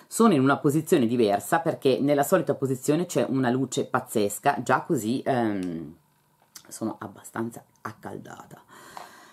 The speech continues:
perché in questa camera fa veramente caldo, ci saranno venticinque gradi. Però, eh,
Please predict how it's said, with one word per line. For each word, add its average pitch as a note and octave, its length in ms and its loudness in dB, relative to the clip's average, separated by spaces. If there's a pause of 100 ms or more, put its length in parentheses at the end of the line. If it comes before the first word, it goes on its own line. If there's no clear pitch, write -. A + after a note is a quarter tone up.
(420)
perché A2+ 200 -8
in G2+ 100 -6
questa A#2 260 -4
camera A2 340 -4
fa A2+ 180 -8
veramente A#2+ 440 2
caldo, G#2 260 -2
ci - 120 -10
saranno A2+ 280 -2
venticinque A2+ 540 -2
gradi. E2 560 -12 (760)
Però, A#2 380 2
eh, F#2 440 0